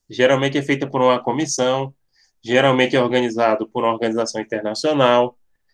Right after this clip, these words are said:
é, é porque a mediação clássica é triangular, né? Mediador e as duas partes em conflitos. Na media-, na conciliação, você pode ter vários mediadores ou uma comissão conciliadora.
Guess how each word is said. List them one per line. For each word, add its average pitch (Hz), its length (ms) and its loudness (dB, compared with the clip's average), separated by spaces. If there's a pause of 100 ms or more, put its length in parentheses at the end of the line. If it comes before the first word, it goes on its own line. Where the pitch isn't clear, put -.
(160)
é, 123 220 -12
é 120 100 -10
porque 143 300 0
a 127 80 6
mediação 143 480 4
clássica 143 320 0
é 151 60 -4
triangular, 156 520 0
né? 110 120 0
Mediador 131 600 0
e 143 80 0
as 143 260 -6
duas 139 220 -2
partes 123 320 -6
em 131 40 -20
conflitos. 110 680 -10 (280)
Na 131 340 0
media-, 135 460 0
na 131 260 -2
conciliação, 123 680 -2
você 127 240 -8
pode 117 220 -6
ter 110 160 -4
vários 127 340 0
mediadores 120 640 0
ou 127 100 2
uma 123 100 2
comissão 123 680 -2 (360)
conciliadora. 113 840 0